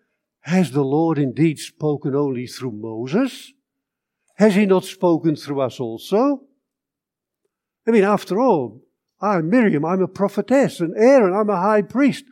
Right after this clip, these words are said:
Would God restrict his communication just to Moses? So here again, the, the, the problem.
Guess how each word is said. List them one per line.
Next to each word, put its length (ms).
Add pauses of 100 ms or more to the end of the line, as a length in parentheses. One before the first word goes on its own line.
(280)
Would 240
God 340
restrict 760
his 200
communication 800
just 240
to 80
Moses? 680 (840)
So 200
here 200
again, 320
the, 100
the, 160
the 160
problem. 480